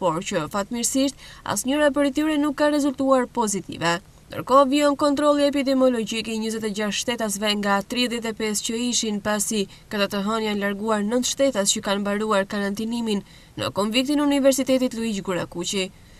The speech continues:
Gjendja shëndetësore të akomoduarve është e mirë, nuk shfaqin simptoma apo probleme shëndetësore. Nga Njësia Vendore e Kujdesit Shëndetësor vazhdon ndjekja e situatës epidemiologjike me gjurmimin dhe testimin e kontakteve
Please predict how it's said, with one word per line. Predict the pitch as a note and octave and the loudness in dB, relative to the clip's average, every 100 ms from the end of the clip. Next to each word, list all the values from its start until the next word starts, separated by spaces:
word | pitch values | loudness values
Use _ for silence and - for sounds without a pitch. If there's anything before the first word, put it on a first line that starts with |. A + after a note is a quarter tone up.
| - - G3+ | -20 -12 0
Gjendja | B3+ D4 D4 | 2 2 2
shëndetësore | D4 C#4+ - C4+ B3+ | 2 2 4 4 4
të | A#3 | 2
akomoduarve | G#3 G#3+ G3 F3 F3 G3+ G3 - F#3 | 0 0 -4 -2 -2 -2 0 2 2
është | F#3 - | 2 -2
e | A3+ | -4
mirë, | A3+ E3 - - - - | 0 -2 -4 -14 -14 -10
nuk | - | -6
shfaqin | - G#3+ A3 B3 | -2 -2 0 -2
simptoma | A3+ A#3+ - B3+ B3+ A#3+ - A#3+ | 0 -2 4 6 8 4 4 4
apo | A#3+ | 4
probleme | A#3 A#3 A3+ A3 G3+ | 0 -4 -4 -4 -4
shëndetësore. | G3+ F#3 - - E3+ F#3+ F3+ - - - - - - G3+ | -4 -6 -6 -4 0 0 0 -6 -20 -20 -20 -20 -12 -2
Nga | A#3+ A#3+ | 0 0
Njësia | A#3 A#3+ A#3 | -2 -2 -2
Vendore | A3 A3+ A3+ A3+ | -2 -4 -2 -2
e | A3 | -2
Kujdesit | A3 A3 G#3+ G3+ | -2 -2 -2 -4
Shëndetësor | G#3+ G3+ F#3+ - A3 G#3 | -2 -2 -2 -2 0 -2
vazhdon | G3+ G3+ G#3+ G#3 | -2 -2 -2 -2
ndjekja | G3+ B3 B3 G3 | 0 -2 0 -4
e | |
situatës | G#3+ G3 A3 A3+ A3+ A3+ | -4 -2 2 2 0 -6
epidemiologjike | A#3 A#3 G#3+ G#3+ G3 F#3 F3+ E3 G3+ F#3+ - - - | -4 -2 -2 -2 -2 -4 -6 0 0 0 -6 -20 -6
me | F#3+ | -4
gjurmimin | F#3 G3 G3+ A3+ A#3+ B3 | -2 -2 0 0 0 4
dhe | B3+ | 4
testimin | B3 B3 - C4 B3+ | 4 -2 0 2 2
e | A#3+ | 0
kontakteve | A#3+ A#3+ C#4 C4 A3 G3+ G3 | -2 0 0 0 -2 0 0